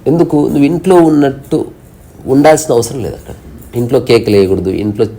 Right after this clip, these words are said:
బట్టలు పూర్తి చేసుకొని ఉండాలి, ఇంట్లో పక్కవాడిని నువ్వు నీళ్ళలో ముంచకూడదు. నీళ్ళు ఇంట్లో కూడా ఉన్నాయి బకెట్లో, కానీ మనం ముంచాం. అదే నువ్వు స్విమ్మింగ్ పూల్లో పక్కవాడిని ముంచొచ్చు, తీసి వాడిని ఎత్తి నీళ్ళు పోయొచ్చు. ఇంట్లో కూడా చేయొచ్చు కదా అది.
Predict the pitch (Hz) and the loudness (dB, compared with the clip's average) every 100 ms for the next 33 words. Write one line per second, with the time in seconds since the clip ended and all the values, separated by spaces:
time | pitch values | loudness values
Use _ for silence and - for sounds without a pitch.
0 | - 101 95 110 107 104 98 98 90 - | -8 -4 -2 -4 -4 -6 -2 -2 -2 -6
1 | 90 87 87 90 - - - - - 110 | -6 -4 -4 -6 -8 -18 -20 -18 -10 -2
2 | 123 113 104 113 110 104 98 98 101 104 | 0 0 -2 2 2 2 2 2 0 0
3 | 95 92 98 98 98 139 165 147 147 156 | -2 -4 -4 -4 2 4 4 4 2 2
4 | 147 117 101 101 107 80 - - - 127 | 2 2 0 -2 -4 -6 -10 -10 -4 0
5 | 131 120 123 127 117 87 - - 127 139 | 2 2 0 0 -2 -2 -10 -4 0 2
6 | 127 - 143 139 139 131 113 120 120 117 | 0 0 -2 0 -2 -2 -4 -4 -2 0
7 | 101 98 98 92 - - 107 98 98 92 | -2 -4 -6 -10 -10 -6 -2 -2 -2 -2
8 | 104 101 90 87 - 151 208 202 156 143 | -2 -2 -2 -6 -4 0 4 6 6 2
9 | - 82 65 | 0 -4 -4